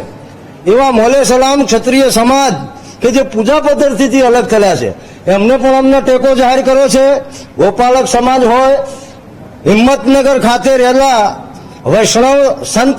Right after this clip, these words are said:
સમિતિના અધ્યક્ષ ડોક્ટર શરણસિંહ સ્વામીએ પણ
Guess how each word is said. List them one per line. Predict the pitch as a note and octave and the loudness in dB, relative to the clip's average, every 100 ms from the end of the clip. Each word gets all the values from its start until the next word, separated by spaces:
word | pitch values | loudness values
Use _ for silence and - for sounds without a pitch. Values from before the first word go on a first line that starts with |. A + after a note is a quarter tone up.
| C#4+ | 0
સમિતિના | A#3+ B3+ C#4 C4+ C4+ B3 | 2 2 2 2 2 2
અધ્યક્ષ | D#3+ C4+ A#3+ - - - - - - - | 0 0 0 -4 -12 -18 -20 -20 -18 -4
ડોક્ટર | F3 A#3 - D4 B3+ | -2 -2 0 -2 0
શરણસિંહ | A#3+ C4+ C#4 C4+ C#4 A#3 - | 0 2 2 2 0 -2 -6
સ્વામીએ | - A#3 C4 D4 C#4+ C#4 | -2 0 2 2 2 2
પણ | C#4+ C#4 | 0 0